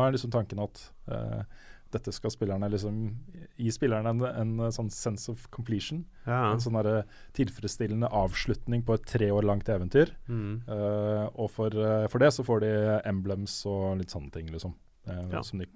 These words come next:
Speaker 1: kanskje kan ta med seg videre til Destiny to.
Speaker 2: Ja, for det skal jeg til å spørre om, er det noe du kan ta med deg videre av dette her? Eller er det bare en sånn hurra,
Speaker 1: Jeg vil, jeg vil
Speaker 2: ferdig?
Speaker 1: anta det. De har
Speaker 2: Ja.
Speaker 1: sagt at, eh, selv om de wiper, eh, karakteren din, og alle starter på nytt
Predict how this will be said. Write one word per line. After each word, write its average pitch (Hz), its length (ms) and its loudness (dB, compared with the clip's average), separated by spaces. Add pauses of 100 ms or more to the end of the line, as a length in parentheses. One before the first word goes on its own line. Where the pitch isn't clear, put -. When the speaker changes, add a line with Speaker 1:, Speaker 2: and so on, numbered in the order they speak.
(120)
Speaker 1:
kanskje - 320 -4
kan 175 120 -4
ta 135 120 0
med 87 100 -4
seg 107 140 -2
videre 87 380 -2
til 98 180 -6
Destiny 92 360 -6
to. 85 160 -8 (220)
Speaker 2:
Ja, 139 200 4 (380)
for 139 140 0
det 135 260 2
skal 139 240 0
jeg 131 40 2
til 123 100 2
å 120 40 0
spørre 113 220 2
om, - 20 2
er 113 140 4
det 113 40 0
noe 110 120 2
du 104 80 0
kan 113 140 -2
ta 117 140 2
med 92 100 0
deg 101 100 2
videre 90 300 2
av 110 80 0
dette 135 120 -2
her? 147 160 2 (160)
Eller 135 160 2
er 101 120 4
det 110 100 0
bare 98 160 4
en 98 100 0
sånn 87 560 -2 (100)
hurra, 104 520 -2
Speaker 1:
Jeg 151 220 6
vil, 160 120 4
jeg 143 140 8
vil 147 100 8
Speaker 2:
ferdig? 120 120 8
Speaker 1:
anta 117 300 6
det. 139 140 10 (260)
De 123 80 6
har 131 120 10
Speaker 2:
Ja. 107 60 6
Speaker 1:
sagt - 680 -2
at, 120 280 2
eh, 120 440 6
selv 110 260 2
om 113 80 0
de 113 80 4
wiper, 101 520 6 (280)
eh, 101 60 4
karakteren 101 460 0
din, 156 180 2 (440)
og 110 220 2
alle 101 240 2
starter - 320 -4
på 104 120 -2
nytt - 320 -2